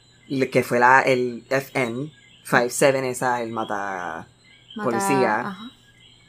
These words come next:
Speaker 1: similar a la registrada <clears throat> como de su propiedad,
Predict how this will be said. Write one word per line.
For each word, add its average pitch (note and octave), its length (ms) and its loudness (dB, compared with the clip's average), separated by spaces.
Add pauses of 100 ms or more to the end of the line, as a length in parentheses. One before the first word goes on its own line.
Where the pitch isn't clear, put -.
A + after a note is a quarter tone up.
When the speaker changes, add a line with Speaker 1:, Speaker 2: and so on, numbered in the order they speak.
(140)
Speaker 1:
similar E3 340 6
a D3 120 8
la - 20 2
registrada E3+ 580 2 (200)
<clears throat> - 240 -20
como E3 280 4
de D#3 100 4
su D#3+ 120 0
propiedad, D#3 520 6